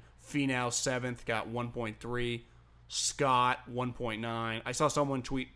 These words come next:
Paul Casey, who finished fifth and got two and a half million dollars. That purse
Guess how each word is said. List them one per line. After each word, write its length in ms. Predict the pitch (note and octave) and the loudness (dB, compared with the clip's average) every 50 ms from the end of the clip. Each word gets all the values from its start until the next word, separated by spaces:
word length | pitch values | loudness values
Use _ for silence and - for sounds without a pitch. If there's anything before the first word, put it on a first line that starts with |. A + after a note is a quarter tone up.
| - - - - | -20 -20 -18 -4
Paul 240 | - C#3+ D3 D3+ | 2 4 4 4
Casey, 540 | - - C3 C3 C3+ C3+ - F3 F3+ F3+ - - - - - - - | 4 2 0 0 0 0 0 -2 -2 -4 -6 -12 -20 -20 -20 -16 -6
who 100 | - C#3+ | -4 -4
finished 400 | C3 - - D3+ C3+ A#2 - - | -2 0 0 2 2 0 -2 -6
fifth 540 | - - - - D#3+ D3 A#2+ - - - - - - - - - - - | -10 -12 0 4 4 6 6 4 -2 -12 -18 -20 -20 -20 -20 -20 -14 -8
and 80 | A2 | -6
got 180 | B2 B2+ A2+ - | -4 -4 -4 -4
two 200 | - - D3 D3 | -2 0 0 2
and 80 | C#3+ C3+ | 2 2
a 20 | |
half 220 | C3+ C#3 C3+ B2+ | 0 0 0 0
million 280 | C#3 C3+ C#3 C3+ C3 B2+ | 0 0 0 0 0 2
dollars. 460 | B2 B2+ B2 B2+ C3 C3 C3+ C#3 - - - - - - - - - - - A#2+ | 4 4 4 4 4 2 0 -4 -8 -12 -16 -20 -20 -20 -20 -20 -20 -18 -14 -4
That 360 | A#2 C#3 D3 D#3+ - - - | 2 4 4 4 2 0 0
purse 400 | - E3 D#3+ D3+ C#3 C3 - | 2 4 4 4 4 2 -4